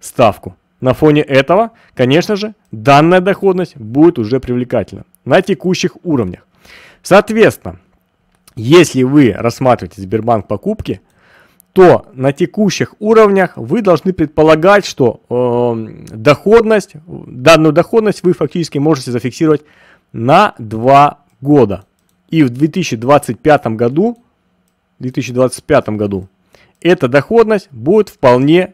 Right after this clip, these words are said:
конкурентоспособной. Вот я бы рассуждал так. Поэтому делайте вывод, трейдер вы или инвестор.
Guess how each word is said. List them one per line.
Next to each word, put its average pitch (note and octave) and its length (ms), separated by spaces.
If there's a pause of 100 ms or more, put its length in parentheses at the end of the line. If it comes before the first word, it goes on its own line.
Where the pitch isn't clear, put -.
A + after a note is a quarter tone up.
конкурентоспособной. A#2 1400 (720)
Вот F#3+ 240
я C#3 220
бы E3+ 200
рассуждал A#2 720 (280)
так. - 320
Поэтому G#3 560
делайте F3 480
вывод, F#3 400
трейдер D3+ 480
вы C3+ 160
или B2 220
инвестор. F#3 640